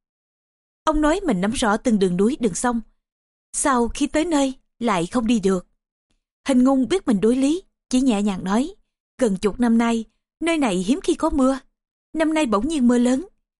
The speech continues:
khiến cho sông ngòi xung quanh tràn bờ. Tại hạ làm sao ngờ được, xin Lâu Tư Mã hiểu cho."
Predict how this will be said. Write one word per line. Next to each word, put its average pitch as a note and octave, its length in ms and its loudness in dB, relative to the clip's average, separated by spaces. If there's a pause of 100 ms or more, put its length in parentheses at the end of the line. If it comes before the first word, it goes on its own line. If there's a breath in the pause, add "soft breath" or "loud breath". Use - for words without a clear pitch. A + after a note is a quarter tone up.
(140)
khiến E4 200 0
cho E4 140 0
sông B3+ 240 0
ngòi G#3 180 0
xung A#3+ 200 -4
quanh A3+ 180 0
tràn G3 260 -4
bờ. F3+ 220 -2 (800)
Tại A3 180 0
hạ G#3+ 200 -2
làm G3+ 140 -2
sao B3+ 220 -2
ngờ A3+ 240 0
được, F#3+ 220 0 (440)
xin - 220 -2
Lâu C4+ 160 0
Tư C#4 180 -2
Mã G#3 220 0
hiểu A#3 220 0
cho." C4 300 0